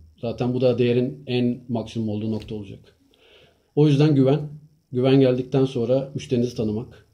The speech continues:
ihtiyacı anlamak, kapalı kapılar ardında "Ben çok eğitimliyim, çok iyi pazarlamacıyım, bu ürün tutardan" ziyade müşteriniz ne istiyor? Müşterinizi dinlemeniz çok önemli.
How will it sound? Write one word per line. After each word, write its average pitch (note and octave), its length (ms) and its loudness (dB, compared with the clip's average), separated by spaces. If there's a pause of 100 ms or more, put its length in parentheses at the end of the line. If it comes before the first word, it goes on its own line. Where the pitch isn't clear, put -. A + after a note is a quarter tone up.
ihtiyacı A#2 440 -6
anlamak, G#2 460 -8 (580)
kapalı C3 400 2
kapılar C3 320 2
ardında A#2+ 800 0 (440)
"Ben A#2 120 -6
çok B2+ 220 -4
eğitimliyim, B2+ 560 -2
çok - 200 -8
iyi B2 100 -4
pazarlamacıyım, B2 840 -2 (240)
bu B2 120 -2
ürün B2 140 0
tutardan" C3 580 -2
ziyade A2+ 520 -4
müşteriniz B2+ 460 -2
ne A2 80 -2
istiyor? G#2+ 380 -8 (920)
Müşterinizi B2 420 -4
dinlemeniz A#2 360 0
çok A2 180 -10
önemli. A2 300 -14